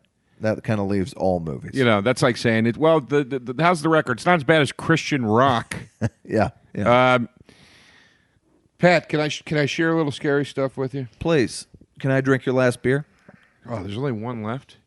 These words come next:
Speaker 2: Yeah. Yeah.
Speaker 1: We could share it with two straws?
Speaker 2: No, but, uh, you know, maybe you bring me a whiskey over or something. Ah, nah, I'm fine. Anyway, I gotta do a show tonight, people. You know, I can't go on that stage half in the bag like Sinatra used to.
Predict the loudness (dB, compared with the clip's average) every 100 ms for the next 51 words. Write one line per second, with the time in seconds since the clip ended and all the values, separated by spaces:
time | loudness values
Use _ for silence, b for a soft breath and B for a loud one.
0 | _ 0 0 0 _ _ _ _ -4 -4
1 | -4 _ -8 -6 -4 -2 2 2 2 0
2 | 0 2 2 2 2 -2 _ _ _ 0
3 | 2 4 2 0 -4 -8 -4 -2 0 2
4 | 2 0 -4 b b b b b b _
5 | _ _ _ _ _ _ _ _ _ _
6 | -8 -6 -2 0 0 0 0 0 -2 -4
7 | -4 -2 -2 -4 -6 -6 -8 -8 -8 -10
8 | -12 b b b b b b b b b
9 | b _ -2 2 2 2 2 2 0 -2
10 | -4 -4 -8 _ b b b b b -2
11 | -2 0 -2 -4 -6 _ _ -4 -2 2
12 | 0 2 2 2 2 -2 -4 -4 -2 -2
13 | -2 0 0 0 -2 -4 -2 -2 -2 -4
14 | -4 -2 -2 -2 -4 -2 -4 -2 0 0
15 | 0 -2 -4 -6 -6 -4 -4 -6 -4 -4
16 | -4 -6 -6 -6